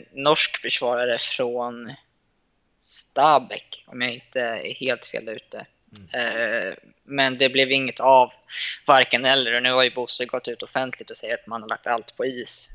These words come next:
Speaker 1: eh, som de flesta klubbar har gjort, eh, med tanke på läget som är. Eh, men utöver en mittback så skulle jag nog ändå säga att man, dels måste man få in lite mer, eh, speed på yttrarna.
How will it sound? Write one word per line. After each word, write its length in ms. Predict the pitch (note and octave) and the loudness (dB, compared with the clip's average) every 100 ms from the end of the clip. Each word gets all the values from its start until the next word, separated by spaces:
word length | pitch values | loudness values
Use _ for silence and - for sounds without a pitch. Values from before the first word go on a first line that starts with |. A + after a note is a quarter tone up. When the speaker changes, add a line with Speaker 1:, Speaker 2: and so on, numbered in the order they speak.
| - | -8
Speaker 1:
eh, 220 | A#2 A2+ | -8 -4
som 160 | B2+ | -4
de 80 | A2+ | -4
flesta 360 | - A#2 - B2+ | -6 -6 -4 -6
klubbar 300 | - A#2 G#2+ | -6 -8 -8
har 80 | G#2+ | -8
gjort, 420 | G2 - - - | -12 -14 -16 -12
eh, 320 | - A#2+ A2 | -4 -2 -2
med 140 | A#2 B2 | -6 -12
tanke 300 | C3 C3 A#2+ | -16 -16 -16
på 60 | - | -6
läget 380 | A#2+ A2+ A#2+ A#2+ | -2 0 0 -4
som 180 | A2+ G#2+ | -8 -12
är. 280 | G#2 - - _ _ _ _ _ _ | -12 -14 -18 _ _ _ _ _ _
Eh, 300 | - E2 C#2+ - | -16 -14 -14 -18
men 440 | - C#3+ C#3+ C#3+ C#3+ _ - - - - - - _ | -12 -2 0 0 -6 _ -14 -12 -10 -12 -14 -18 _
utöver 880 | - D#3 E3 G3 G3 D#3+ D3 C3+ C3+ | 0 6 8 8 8 6 4 4 -2
en 260 | - C3 C3 | -8 -8 -8
mittback 520 | C3+ - - C#3+ - | -12 -14 -2 -2 0
så 100 | B2+ | -6
skulle 180 | - B2+ | -4 -4
jag 80 | B2 | -2
nog 100 | A#2+ | -4
ändå 140 | B2 | -4
säga 200 | - B2+ | -2 -2
att 300 | B2 - - - _ _ _ | 0 -4 -6 -12 _ _ _
man, 260 | C3+ B2+ C3 | -8 -8 2
dels 300 | D#3 E3 F3 | 4 4 4
måste 240 | D#3+ - | 0 2
man 140 | D3+ | 2
få 120 | - C#3 | 2 -2
in 80 | |
lite 220 | B2+ B2+ C3 | -4 -6 -6
mer, 400 | B2 A#2+ A#2 A#2 | -4 -4 -4 -10
eh, 440 | A#2 A2 A2 F#2 | -8 -8 -10 -10
speed 480 | - - D#3+ C#3+ A#2 - | -6 -2 0 -2 -4 -12
på 100 | G#2+ | -8
yttrarna. 560 | B2 - - C3 A2+ | -8 -8 -6 -4 -4